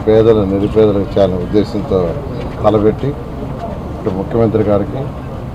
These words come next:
మరియు విద్యాశాఖ మంత్రి యువ నాయకుడు లోకేష్ గారికి ఇద్దరికి యాక్చువల్గా చెప్పడం జరిగింది. వెంటనే స్టార్ట్ చేసి చేయమన్నారు.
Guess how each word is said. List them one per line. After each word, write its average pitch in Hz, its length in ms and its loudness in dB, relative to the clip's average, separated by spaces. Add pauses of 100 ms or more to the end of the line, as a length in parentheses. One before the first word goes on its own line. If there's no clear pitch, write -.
(360)
మరియు 107 180 4
విద్యాశాఖ 104 540 4
మంత్రి 95 560 0 (1200)
యువ 110 100 4
నాయకుడు 101 600 2
లోకేష్ 104 340 0
గారికి 98 300 0
ఇద్దరికి 107 300 2
యాక్చువల్గా 95 680 -2
చెప్పడం 95 280 -4
జరిగింది. 95 380 -4 (840)
వెంటనే 120 420 4
స్టార్ట్ 120 400 2
చేసి 101 400 0 (540)
చేయమన్నారు. 104 440 4